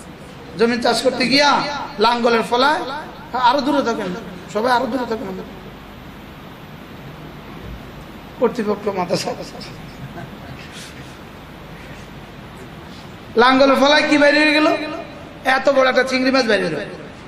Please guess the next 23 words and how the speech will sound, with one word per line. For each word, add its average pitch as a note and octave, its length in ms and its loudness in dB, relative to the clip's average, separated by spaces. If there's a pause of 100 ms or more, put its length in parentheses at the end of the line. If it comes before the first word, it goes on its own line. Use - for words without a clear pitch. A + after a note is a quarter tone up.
(160)
লাঙ্গল B3+ 320 6
দিতেছে, B3+ 640 2 (280)
লাঙ্গল A#3+ 320 6
থেকে B3 140 6
একটা C4 120 4
চিংড়ি B3 280 2
মাছ A#3 120 6
বেরিয়ে F#3 280 0
আসছে। - 360 -8 (540)
এখন G#3+ 180 4
আরেকজনে C4+ 520 6
বলল D4 280 4
যে, C#4+ 380 4 (1040)
"হুজুর G#3 220 -6
তো B3 60 6
এই A#3 60 6
মসজিদ A3+ 280 -2
ইমাম F#3+ 220 -2
সাহেব।" D3+ 140 -6 (3000)
আরেকজনে C#4 420 6
বলল D4+ 280 6
যে, D#4+ 200 4 (240)
"আচ্ছা, D4+ 520 4